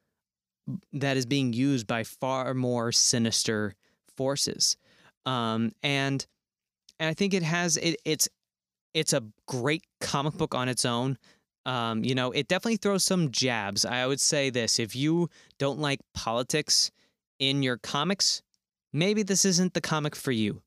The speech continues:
But I would say this, as a Batman fan and as someone who loved The Dark Knight Returns, who threw jabs at people like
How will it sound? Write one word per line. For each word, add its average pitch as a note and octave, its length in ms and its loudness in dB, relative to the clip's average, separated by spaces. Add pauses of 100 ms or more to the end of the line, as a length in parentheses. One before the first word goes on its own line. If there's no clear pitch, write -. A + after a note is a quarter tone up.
But A#2+ 100 -4
I B2 180 0
would D#3 140 -2
say C#3+ 160 0
this, A2 240 0 (400)
as C3+ 280 0
a B2+ 60 -2
Batman C3+ 580 -2
fan E3+ 380 0
and B2+ 160 -2
as A#2+ 180 0
someone D3+ 300 2
who C3+ 180 0
loved C3 480 -2
The C#3+ 80 -6
Dark A#2+ 280 -2
Knight A#2 200 0
Returns, G#2+ 560 0 (300)
who C#3 200 0
threw C3 260 0
jabs A2+ 580 -2 (100)
at A2 400 -2 (340)
people B2 480 0
like G#2+ 460 -2